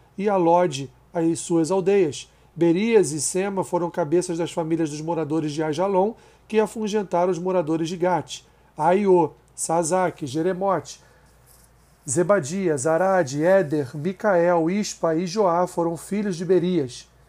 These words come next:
Zebadias, Mesulon, Isqui, Eber,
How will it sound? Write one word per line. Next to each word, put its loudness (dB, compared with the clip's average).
Zebadias, -2
Mesulon, 0
Isqui, -4
Eber, 2